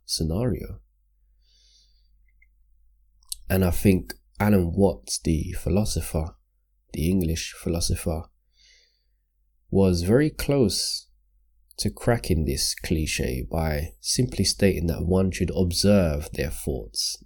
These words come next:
in the same way as clouds appear and disappear,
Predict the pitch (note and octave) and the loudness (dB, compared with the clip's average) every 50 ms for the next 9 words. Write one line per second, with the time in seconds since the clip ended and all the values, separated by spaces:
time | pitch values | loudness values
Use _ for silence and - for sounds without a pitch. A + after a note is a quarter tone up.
0 | _ _ - E2+ E2 E2 D#2 - - - F#2+ F#2 E2+ E2 D#2+ D#2+ D#2 D#2+ E2 - | _ _ -4 -2 -2 0 0 0 0 2 2 2 2 0 0 0 0 -2 -4 -6
1 | - _ _ _ _ _ _ _ _ _ _ _ _ _ - B2 F2 F2+ F#2 E2+ | -8 _ _ _ _ _ _ _ _ _ _ _ _ _ -8 -2 0 2 4 4
2 | D#2 D2+ C2+ A#1+ - - _ _ _ _ _ _ _ _ _ _ _ _ _ _ | 4 2 0 -2 -6 -10 _ _ _ _ _ _ _ _ _ _ _ _ _ _
3 | _ _ _ _ _ _ _ _ _ _ _ _ _ _ _ _ _ _ _ _ | _ _ _ _ _ _ _ _ _ _ _ _ _ _ _ _ _ _ _ _
4 | _ _ _ _ _ _ _ _ _ _ _ F2 E2+ D#2+ - - - - - - | _ _ _ _ _ _ _ _ _ _ _ -2 -2 -2 -2 -4 -6 -6 -2 0
5 | G#2+ G#2 G2 E2 C#2 B1+ - - - - - - - - _ _ _ _ _ _ | 2 2 2 2 0 -2 -6 -6 -6 -6 -6 -8 -10 -14 _ _ _ _ _ _
6 | - - - - - - F2+ D#2+ C2+ - - - - _ _ _ _ _ _ _ | -10 -10 -4 0 2 4 4 4 2 2 -2 -8 -10 _ _ _ _ _ _ _
7 | _ _ _ - - D#2 D2 - D#2 - - - - - - E2 C#2 A#1 - - | _ _ _ -10 -8 -6 -4 -4 -2 -2 -2 -4 -4 -2 -2 -2 -2 -2 -6 -10